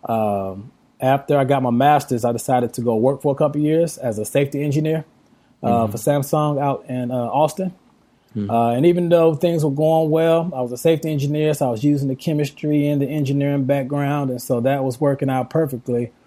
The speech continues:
Speaker 1: But I missed working with the students. Uh,
Speaker 2: Mm.
Speaker 1: I missed, uh, the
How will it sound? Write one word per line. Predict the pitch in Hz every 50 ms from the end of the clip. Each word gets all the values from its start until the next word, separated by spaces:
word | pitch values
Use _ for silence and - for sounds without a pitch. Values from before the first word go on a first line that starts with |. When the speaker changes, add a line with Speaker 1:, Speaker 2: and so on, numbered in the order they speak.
| _ _ _ _ -
Speaker 1:
But | 131 131
I | 127 123
missed | 127 131 143 147 143 143 - -
working | - - 139 135 135 - 135 123
with | 127 120 -
the | 113
students. | - - - - 143 143 123 107 101 - - - _ _ _ _ _ _ -
Uh, | 110 110 107 104 101 104 101 -
Speaker 2:
Mm. | - 285 - _ _ _ _ _ -
Speaker 1:
I | 120 120
missed, | 120 123 127 139 139 135 135 131 - - - - - - _ - -
uh, | 127 123 120 113 113 113 110 110
the | 107 110